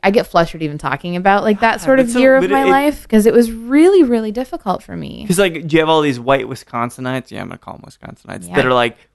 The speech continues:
Speaker 2: "Wait, wait, wait, wait, wait, wait. Where's your heart at? You haven't let him into your heart?"
Speaker 1: Oh, yeah, no, that conversation happened quite a bit.
Speaker 2: Oh my God.
Speaker 1: Quite a bit.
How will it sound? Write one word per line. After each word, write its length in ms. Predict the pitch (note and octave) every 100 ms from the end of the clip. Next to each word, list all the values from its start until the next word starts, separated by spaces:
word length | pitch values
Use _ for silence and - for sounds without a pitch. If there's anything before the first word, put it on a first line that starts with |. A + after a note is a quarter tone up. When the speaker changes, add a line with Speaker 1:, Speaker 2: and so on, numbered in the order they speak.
| _
Speaker 2:
"Wait, 220 | D#3 C3
wait, 160 | F2+ G#2+
wait, 60 | D2+
wait, 0 | -
wait, 80 | - _ _
wait. 100 | _ _ _ _ _ _ _ _
Where's 300 | - D3+ D#3+
your 120 | F3 F3
heart 300 | - - -
at? 140 | - _ _ -
You 140 | B2+
haven't 220 | F3 -
let 140 | E3+ F3
him 120 | F3+
into 140 | F3
your 120 | E3+ E3+
heart?" 280 | - A#3 D4 _ _ -
Speaker 1:
Oh, 180 | F#3 E3
yeah, 240 | F3 E3
no, 200 | E3 E3
that 260 | D#3+ F3 G#3
conversation 420 | A3 F#3 F3 D#3
happened 280 | D#3+ D3 D3
quite 280 | D#3+ D3+ D3+
a 40 |
bit. 240 | C#3+ C3 C#3
Speaker 2:
Oh 200 | F3 F3
my 140 | C3+
God. 460 | A2 C#3+ F3 F#3+ E3+
Speaker 1:
Quite 500 | D#3+ E3+ F#3+ G#3+ -
a 220 | D#3+ E3
bit. 340 | D3 C3+ -